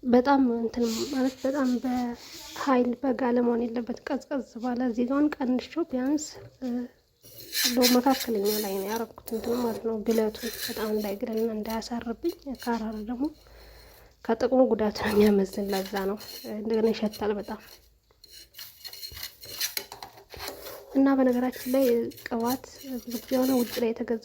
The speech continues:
ላይስማማን ይችላል። እና እንደዚህ የምግብ ዘይት ራሱ አለ አይደል? ከምግቡ ዘይት ራሱ ከሱ ቀንሰን መስራት እንችላለን። እና ሌላም ሌላም ቅባቶች እሰራላችኋለሁ። የምትፈልጉት ነገር ካለ ኮሜንት ላይ ጻፉልኝ፣ ይሄንን ስሪልን የምትሉት እና ለውጡን ደግሞ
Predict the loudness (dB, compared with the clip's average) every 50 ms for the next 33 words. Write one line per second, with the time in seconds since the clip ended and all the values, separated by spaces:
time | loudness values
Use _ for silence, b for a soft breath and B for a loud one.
0 | -2 0 0 -2 -2 -4 -4 -4 -2 -2 -2 -2 -2 -2 -4 -6 -10 -8 -6 -4
1 | -4 -2 0 2 4 4 4 4 2 0 -6 -6 -6 -4 -4 -2 -2 0 2 4
2 | 6 6 8 6 6 6 4 2 2 0 -2 -2 -2 -6 -6 -6 -6 -8 -8 -6
3 | -4 -2 0 -2 -2 -2 -4 -4 -2 -2 -2 -2 -2 -2 0 2 2 0 0 0
4 | -4 -4 -4 -6 -10 -6 -6 -6 -6 -6 -12 -18 -14 -8 -6 -6 -6 -6 -6 -8
5 | -8 B B B B B B B B B 0 0 0 0 0 -2 -4 -4 -4 -4
6 | -6 -6 -6 -6 -6 -6 -4 -2 -2 -2 0 0 0 0 0 2 4 4 4 4
7 | 4 2 2 0 0 -2 -4 -4 -4 -4 -2 -2 -2 -4 -6 -10 -10 -12 -12 -12
8 | -14 b b b b b b b b b b b b b -14 -6 -4 0 2 2
9 | 2 4 2 0 -2 -4 -4 -2 -2 0 2 4 4 4 4 4 2 -2 -6 -8
10 | -6 -4 -4 -2 -4 -4 -4 -2 -2 -2 -2 -2 -4 -6 -6 -4 -4 -2 -2 0
11 | 0 -2 -2 -2 -4 0 2 2 2 2 -2 -4 -4 -4 -2 -4 -4 -4 -4 -4
12 | -2 0 0 0 0 0 0 -2 -2 -4 -2 -2 0 0 2 0 0 0 -2 -2
13 | -2 -2 -2 -2 0 2 2 4 4 4 4 2 2 2 0 -2 0 0 2 2